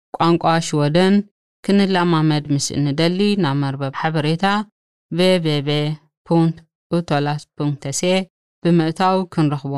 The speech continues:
ንኽእል። ኣብዚ መርበብ ሓበሬታ እዚ ናይ ድምፅታት ተ-፣ ተደመጥትን ቃላታት ከምኡ ከነንብቦ ከም ዘለና ንሕብር።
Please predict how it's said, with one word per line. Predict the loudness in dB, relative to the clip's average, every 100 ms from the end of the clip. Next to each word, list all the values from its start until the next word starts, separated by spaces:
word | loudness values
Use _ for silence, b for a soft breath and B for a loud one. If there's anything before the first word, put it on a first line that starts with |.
| -4
ንኽእል። | -4 -6 -8 -8 -10 _ _ _ _
ኣብዚ | -2 -2 0 2 4 4
መርበብ | 4 2 2 2 0
ሓበሬታ | -2 -4 -2 -2 -2 -2
እዚ | 0 0 0 -2 _ _ 0
ናይ | 2 2
ድምፅታት | 2 0 -2 -2 -2 -2 -6
ተ-፣ | -8 -8 _ _ _ _
ተደመጥትን | -2 0 2 2 0 -2 -2 0 0
ቃላታት | -2 -2 -2 0 -4 -4
ከምኡ | -6 -4 0 0 0 -2
ከነንብቦ | -2 0 0 -2 -2 -2 -2
ከም | -4 -4
ዘለና | -4 -4 -2 0 -2
ንሕብር። | -4 -8 -10